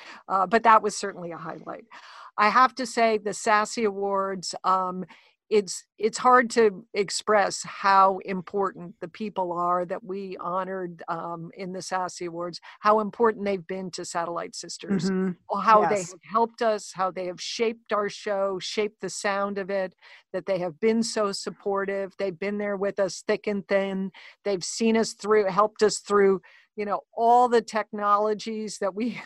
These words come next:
Speaker 1: <laughs> have gone through in the last twenty-one years. So it, it was just lovely to have everybody join us for the celebration. Didn't you think?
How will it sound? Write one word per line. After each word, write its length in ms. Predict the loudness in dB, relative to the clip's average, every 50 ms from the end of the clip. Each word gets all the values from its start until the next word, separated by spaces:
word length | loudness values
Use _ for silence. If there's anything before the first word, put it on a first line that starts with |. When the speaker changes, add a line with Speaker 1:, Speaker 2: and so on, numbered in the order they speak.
| -18 -20
Speaker 1:
<laughs> 200 | -20 -18 -12 -10
have 160 | -10 -10 -6 -2
gone 340 | 4 6 8 8 6 4 -2
through 280 | -2 2 2 4 4 2
in 60 | 2
the 100 | -2 -2
last 360 | 0 0 0 0 -2 -6 -6
twenty-one 500 | -6 -4 -4 -4 -4 -4 -4 -4 -4 -6
years. 420 | -6 -6 -6 -6 -6 -6 -6 -8 -12 -18 -20 -20 -20 -20 -20 -16 -12
So 400 | -2 4 6 6 6 6 2 -2 _ _
it, 160 | 2 2 2 2
it 140 | 0 -2 0
was 200 | 2 0 0 0
just 540 | -4 -4 0 0 0 0 -2 -6 -12 -14 -20 _ _ _ _ _ _ _ _ -16
lovely 800 | -14 -10 -4 0 2 2 2 2 -2 -6 -8 -8 -8 -10 -14 _ -6
to 140 | -6 -4
have 540 | -2 0 2 2 2 2 2 0 -4 -8 -14 _ _ _ _ _ _ -6
everybody 580 | -6 -4 -4 -4 -4 -4 -4 -4 -4 -6 -8
join 460 | -10 -10 -10 -6 -4 -4 -4 -4 -2
us 380 | -2 0 0 -2 -2 -6 -8 -10 -8
for 160 | -8 -8 -6
the 100 | -8 -8
celebration. 800 | -10 -8 -8 -8 -8 -8 -8 -10 -10 -10 -10 -12 -12 -14 -14 -8
Didn't 260 | -6 -6 -6 -4 -4
you 80 | -6 -4
think? 240 | -4 -4 -4 -6